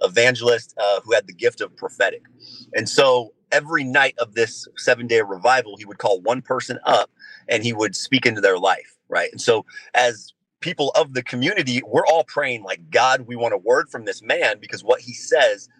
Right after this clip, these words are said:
comes to pass, and it's, it's, it's powerful." Well,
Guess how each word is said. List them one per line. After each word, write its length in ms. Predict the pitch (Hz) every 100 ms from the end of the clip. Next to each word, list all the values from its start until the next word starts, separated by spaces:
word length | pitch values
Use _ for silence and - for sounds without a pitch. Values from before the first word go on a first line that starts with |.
| _
comes 280 | - 104 101
to 80 | -
pass, 360 | - 131 120 -
and 100 | 95
it's, 160 | 92 -
it's, 240 | 104 -
it's 140 | 110 -
powerful." 560 | - 123 113 - - _ - - - - -
Well, 220 | 123 120